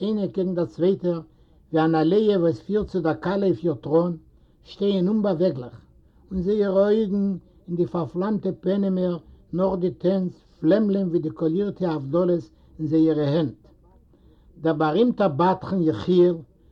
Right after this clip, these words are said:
שליסט אויף די הערצער מיט די גאלדענע שליסלען פון זיינע געגראמטע און מוסרדיקע רעדן. און עס איז קיינעם קיין חידוש נישט, וואס אזוי פיל טרערן פאלן פון דער גליקלעכער קאלעס אויגן.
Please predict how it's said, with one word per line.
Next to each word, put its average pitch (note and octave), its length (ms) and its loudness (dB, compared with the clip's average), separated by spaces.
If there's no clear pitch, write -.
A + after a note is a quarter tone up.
שליסט G#3+ 500 -2
אויף G#3 200 0
די E3 260 2
הערצער F#3+ 320 -2
מיט E3+ 160 -2
די D3+ 80 -2
גאלדענע F#3 460 0
שליסלען F3+ 540 -6
פון E3 140 -6
זיינע E3+ 280 0
געגראמטע D3+ 640 -4
און D3+ 120 -2
מוסרדיקע F3 520 0
רעדן. E3+ 320 2
און F3+ 80 -2
עס F3 100 -6
איז C#3 140 -2
קיינעם A#3 400 4
קיין D#3+ 200 -2
חידוש A#3+ 440 0
נישט, C#3 300 -4
וואס D#3+ 200 -4
אזוי E3+ 360 0
פיל G3+ 240 -4
טרערן F3+ 460 -4
פאלן F#3+ 380 -4
פון F3+ 160 -6
דער D#3 100 -2
גליקלעכער F3 560 -6
קאלעס F3 420 -4
אויגן. D#3+ 220 -4